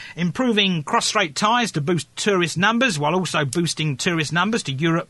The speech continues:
the U S, Japan and South Korea, and a plan to put all the things from the National Palace Museum on display,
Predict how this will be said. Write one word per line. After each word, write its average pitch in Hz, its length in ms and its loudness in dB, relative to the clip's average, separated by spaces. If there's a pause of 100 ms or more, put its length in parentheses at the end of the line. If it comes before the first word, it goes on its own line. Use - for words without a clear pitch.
the 147 80 -4 (140)
U 165 100 2
S, 160 140 -2
Japan 160 320 -2
and 143 100 -6
South 165 260 -2
Korea, 233 360 2 (540)
and 233 340 2
a 214 120 0
plan 240 400 0
to 226 440 0
put - 260 -4
all 247 180 -2
the 220 140 0
things 233 360 0
from 214 100 -2
the 202 80 -2
National 208 280 -2
Palace 220 320 0
Museum 208 360 0
on 220 160 0
display, 240 520 2